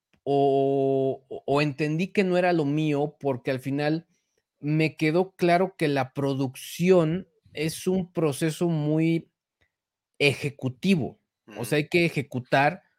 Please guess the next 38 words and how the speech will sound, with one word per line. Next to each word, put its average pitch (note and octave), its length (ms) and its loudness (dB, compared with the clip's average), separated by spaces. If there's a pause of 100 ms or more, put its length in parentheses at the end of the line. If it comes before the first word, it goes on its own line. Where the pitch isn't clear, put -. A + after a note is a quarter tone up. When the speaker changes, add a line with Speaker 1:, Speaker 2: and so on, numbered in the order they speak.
(100)
Speaker 2:
Sí. G#2 180 -10
Speaker 1:
lo C#3 260 0
que D3 100 0
otros D3+ 420 0
ya C#3 220 -2
crearon, C3+ 600 2
no F#3+ 220 2
que, F3+ 220 2
Speaker 2:
Claro. - 40 -2
Speaker 1:
no, E3+ 200 0
no G#3 220 2
quiere A#3 180 2
decir G3+ 280 0
que G3+ 120 2
ese G3 180 -2
proceso D#3 560 -2
no D#3 200 0
sea D3 220 -4
creativo, E3+ 440 2
porque B2+ 220 -2
al A#2 80 -2
final D#3 340 2 (420)
el E3 220 2
que E3+ 120 4
haya D#3+ 220 2
una D3+ 160 0
escenografía, B2+ 720 2
el C3 100 0
que C#3 80 2
haya C3 120 2
un C3+ 100 2 (200)
Speaker 2:
Claro. C#3 300 4
Speaker 1:
vestuario, C#3 260 2
implica C#3+ 500 2
un F3 80 2
proceso D3+ 260 2
creativo B2+ 520 0
previo, C#3+ 440 2